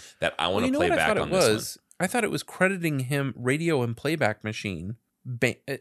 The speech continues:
Speaker 2: interesting. It says Radio and Playback Machine, which is the cover of the out, of the E P,
Speaker 1: Oh,
Speaker 2: is a
Speaker 1: maybe that's
Speaker 2: radio
Speaker 1: what it is. Uh,
Speaker 2: and a playback machine.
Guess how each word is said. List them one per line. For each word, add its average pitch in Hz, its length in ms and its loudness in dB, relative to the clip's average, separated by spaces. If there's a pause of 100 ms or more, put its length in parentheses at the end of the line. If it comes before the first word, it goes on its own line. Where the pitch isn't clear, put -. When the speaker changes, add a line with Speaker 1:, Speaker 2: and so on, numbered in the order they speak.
Speaker 2:
interesting. 156 400 0
It 110 80 -2
says 127 180 -2
Radio 202 240 0
and 202 100 -2
Playback 180 380 0
Machine, 120 320 -4
which 135 260 -2
is 202 300 0
the 135 100 -2
cover 165 540 0
of 120 240 0
the 117 180 -2
out, 131 280 0
of 131 200 2
the 120 180 2
E 143 180 -4
P, 185 260 -2
Speaker 1:
Oh, 202 200 6
Speaker 2:
is 120 60 4
a 101 80 2
Speaker 1:
maybe 190 220 2
that's 240 260 4
Speaker 2:
radio - 40 2
Speaker 1:
what 110 80 2
it 87 120 -2
is. 82 300 -2
Uh, - 180 4
Speaker 2:
and 143 120 4
a 143 40 4
playback 156 520 4
machine. 104 400 -6